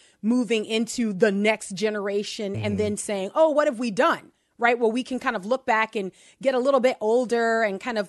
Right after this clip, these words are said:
Speaker 1: you know, get introspective, sit on the
Speaker 2: <laughs>
Speaker 1: front porch in our rocking chairs and think over life and what decisions we did and didn't make. Nope, that's not what's happening. It's not taking generations for us to realize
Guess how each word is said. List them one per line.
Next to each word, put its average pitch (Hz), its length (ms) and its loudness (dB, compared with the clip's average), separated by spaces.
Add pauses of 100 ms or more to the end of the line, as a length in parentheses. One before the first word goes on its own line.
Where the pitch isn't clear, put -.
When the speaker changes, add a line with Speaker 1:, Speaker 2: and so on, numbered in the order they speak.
Speaker 1:
you 233 120 -4
know, 208 80 2
get 226 220 2
introspective, 220 920 -4
sit 226 140 -6
on 220 100 0
the 214 80 -6
Speaker 2:
<laughs> - 80 -10
Speaker 1:
front 220 180 -4
porch 226 280 -2
in 208 80 -4
our 196 120 0
rocking 208 400 0
chairs 202 340 -2
and 185 160 -2 (300)
think 247 220 -2
over 220 320 2
life 202 340 0
and 196 120 -2
what 214 120 -2
decisions 208 460 -6
we 208 100 -4
did 214 200 0
and 202 120 0
didn't 208 160 -2
make. 220 160 -2
Nope, 349 200 2
that's 330 240 0
not 440 160 -2
what's 311 160 2
happening. 233 460 -4
It's 214 160 -6
not 302 280 2 (220)
taking 302 380 -2
generations 226 760 -4 (220)
for 226 120 -6
us 220 140 -6
to 220 100 -4
realize 190 720 -2